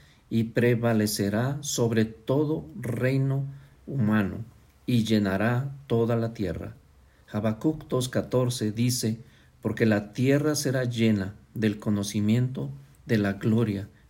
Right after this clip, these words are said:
como las aguas cubren el mar". Podemos concluir que Daniel nos enseña que seamos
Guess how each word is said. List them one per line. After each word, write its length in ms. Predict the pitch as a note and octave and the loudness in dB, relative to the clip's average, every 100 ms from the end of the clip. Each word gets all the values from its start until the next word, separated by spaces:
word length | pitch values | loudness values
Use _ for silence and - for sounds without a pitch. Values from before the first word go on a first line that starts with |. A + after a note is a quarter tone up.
| - | -6
como 220 | G#2 G2 | -2 -2
las 240 | F#2 - | -4 -4
aguas 520 | G#2 G2+ G2 G2 - - | -4 -2 -4 -6 -10 -10
cubren 400 | - G2 F#2 F#2 | -2 -2 0 -4
el 120 | F#2 F2 | -4 -8
mar". 220 | D#2+ - - - - - - - - - - _ _ | -12 -14 -20 -20 -20 -20 -20 -20 -20 -20 -20 _ _
Podemos 480 | B2 C#3+ D#3+ D#3+ D#3+ | 2 4 4 2 0
concluir 600 | C#3+ C3+ C3+ A#2+ A2+ A2+ | 0 0 2 2 0 -2
que 260 | - A2 A2+ - - - _ - - | -4 -4 -6 -12 -20 -20 _ -20 -12
Daniel 600 | A#2 - B2+ A#2 B2 C#3+ | -12 -6 0 2 4 4
nos 180 | C#3+ C#3 | 2 0
enseña 520 | B2 A#2+ A#2 A2 G#2+ | 0 0 2 2 0
que 120 | - | -2
seamos 540 | A2 A#2 A2+ A2 - | -2 0 2 0 -2